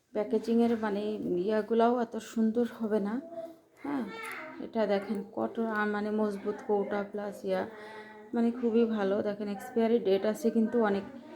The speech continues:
সাতাশ সাল পর্যন্ত। এবং এটা অনেক ভালো। এটা, এটা বড়ও আছে, ছোটও আছে, যেটাই আপনারা নিতে পারেন। বড়টার সাথে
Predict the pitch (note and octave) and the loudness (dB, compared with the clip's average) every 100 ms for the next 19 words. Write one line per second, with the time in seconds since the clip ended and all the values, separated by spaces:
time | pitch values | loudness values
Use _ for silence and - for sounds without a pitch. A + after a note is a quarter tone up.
0 | - - G#3 G3 G#3+ - G#3+ G3 G3 G3 | -16 -6 -2 0 0 -2 0 0 0 -2
1 | G#3 G#3+ - G#3 C#4+ - - - - G3+ | -2 -4 -2 2 2 0 -12 -14 -10 -4
2 | F#3 G#3 G#3+ - - - - - A#3 A#3 | -2 -2 -4 -10 -18 -18 -16 -8 0 6
3 | A#3 A#3 - G#3+ F#3+ G3+ C4 B3+ A3 A3+ | 6 4 0 0 2 2 2 2 0 0
4 | - A3+ G#3+ G#3+ A#3 A#3 G#3+ A3+ A3 - | 2 2 4 6 6 6 4 2 0 0
5 | G#3 A#3 A#3+ G#3 - A3 G3+ G3+ A3 A#3 | 4 8 10 8 2 -4 -2 -2 -2 -2
6 | A3+ G#3+ A3+ G#3+ G3+ F#3+ G#3 A#3 - - | -4 -4 -2 -2 -2 0 2 0 -4 -16
7 | - - - G3 A#3 B3+ C#4 B3+ C#4 C4+ | -18 -16 2 8 10 10 6 4 2 4
8 | C#4+ C#4 C#4+ | 8 10 10